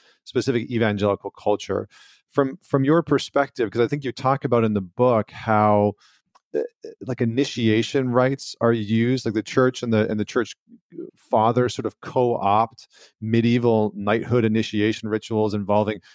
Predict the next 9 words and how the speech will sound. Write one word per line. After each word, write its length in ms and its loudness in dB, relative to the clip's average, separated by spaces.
symbols 640 2
of 100 -4
the 80 0
warrior 800 2
and, 560 -2
and, 300 -4
and 160 -4
the 80 -2
Bible 800 2